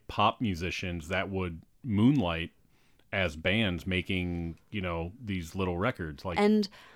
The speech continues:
Speaker 2: really just trying to make ends meet, you know,
Speaker 1: Yeah.
Speaker 2: and writing the tune to something on a vinyl that we've heard, um, sitting on the train on the way to their next stop, you know?
Speaker 1: Yeah.
Speaker 2: Like, they were really just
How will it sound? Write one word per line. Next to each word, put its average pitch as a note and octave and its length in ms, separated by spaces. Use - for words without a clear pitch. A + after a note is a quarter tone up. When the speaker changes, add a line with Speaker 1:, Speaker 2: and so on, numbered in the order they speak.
Speaker 2:
really E4+ 340
just A3+ 240
trying A3+ 300
to A3+ 80
make G3 320
ends F3 360
meet, D3+ 380
you E3+ 160
know, E3 320
Speaker 1:
Yeah. B3+ 180
Speaker 2:
and F3 240
writing G3 560
the F#3+ 100
tune G3 540
to F3 220
something F3+ 440
on E3+ 140
a E3 80
vinyl F3 360
that E3 140
we've E3+ 200
heard, E3 460
um, D#3+ 400
sitting F#3 400
on E3 220
the E3+ 60
train D#3+ 480
on D#3+ 260
the D#3 80
way D3+ 200
to D#3 100
their D3 200
next D3+ 300
stop, - 440
you F#3 140
know? F3+ 340
Speaker 1:
Yeah. F#3 60
Speaker 2:
Like, - 160
they A3 100
were B3+ 140
really G#3 280
just E3+ 280